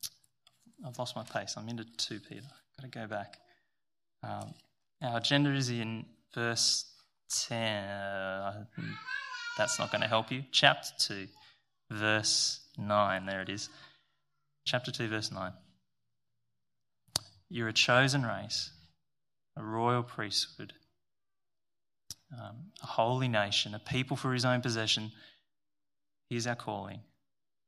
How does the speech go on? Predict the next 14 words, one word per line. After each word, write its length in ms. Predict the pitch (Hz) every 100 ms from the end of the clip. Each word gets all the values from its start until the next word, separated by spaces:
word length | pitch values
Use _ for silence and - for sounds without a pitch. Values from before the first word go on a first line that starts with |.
| _ -
that 180 | 113
you 180 | 113 110
may 160 | 110 110
proclaim 840 | 110 110 - 110 110 110 107 110 110 _ _ _ _ _ _ _
the 140 | - - 113
excellencies 1080 | 110 - 113 104 101 - 98 95 - - - _ _ _ _ _ -
of 160 | 104
him 300 | - 120 110
who 100 | 101
called 640 | 98 - - 117 117 110 110
you 220 | 101 98 - _ _ _ -
out 240 | 120 107 -
of 80 | - -
darkness 800 | 101 95 101 - - - -